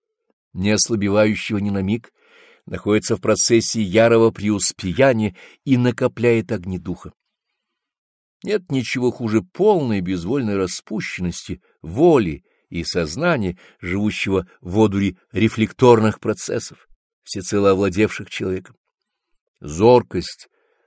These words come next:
настороженность, самоконтроль, дисциплина, вечно зрячий дозор, состояние сознания,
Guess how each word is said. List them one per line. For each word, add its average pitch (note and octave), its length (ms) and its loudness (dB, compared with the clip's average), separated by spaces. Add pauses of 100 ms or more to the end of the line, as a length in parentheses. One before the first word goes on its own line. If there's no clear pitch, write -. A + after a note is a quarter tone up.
настороженность, C#3 960 0
самоконтроль, C#3 840 -4
дисциплина, C#3 1040 -4 (320)
вечно G#2+ 600 0
зрячий E2+ 500 -4
дозор, D2+ 640 -4 (640)
состояние A2+ 880 0
сознания, A2 880 0